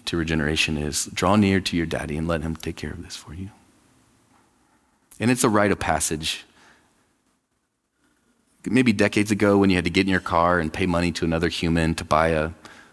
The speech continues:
a magazine or something like that, you know, it, it, it, maybe it was a little more on the margins, but now it's, like, in all of our pockets right now with our phones. One stat I saw s-, said that sixty-four percent of Christian men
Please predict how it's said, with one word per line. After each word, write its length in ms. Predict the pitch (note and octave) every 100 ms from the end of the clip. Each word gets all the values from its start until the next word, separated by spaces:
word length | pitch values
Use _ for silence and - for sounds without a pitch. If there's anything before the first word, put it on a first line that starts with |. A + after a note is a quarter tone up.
| _
a 80 | -
magazine 460 | E2 E2 E2 F2 E2+
or 60 |
something 340 | D#2 D#2+ D2 E2
like 220 | C#2+ D#2
that, 280 | D#2 D#2 D#2
you 100 | F2+
know, 100 | E2+
it, 260 | E2+ E2
it, 140 | F2 C#2
it, 180 | F#2 G2
maybe 220 | F#2 G2
it 20 |
was 100 | F2+
a 60 | G2
little 160 | F2+
more 260 | F2 E2+ E2+
on 100 | D#2+
the 60 |
margins, 480 | D2+ D2 D#2 - D#2+
but 160 | - F#2
now 260 | A2+ A#2+
it's, 160 | G#2+ -
like, 160 | F2 E2+
in 80 |
all 180 | E2 E2+
of 100 | E2+
our 80 | D#2+
pockets 480 | - C2+ - - -
right 180 | C2+ D2
now 280 | D2 E2+ F2+
with 200 | F2+ E2
our 120 | D#2
phones. 580 | - D#2 E2 E2 - - _ _ - - - - - - -
One 160 | G#2+ G#2+
stat 340 | - F#2+ E2
I 60 | F2
saw 520 | - F#2 F2 F2 C#2+
s-, 140 | - - _ _ _ _ _ G2+
said 240 | - G2+ F2
that 100 | D#2+
sixty-four 680 | - C3 - B2 - A2+
percent 340 | G#2 F#2+ G#2 F#2
of 80 | -
Christian 400 | F#2 - E2+ D#2+
men 340 | D#2 D#2 D#2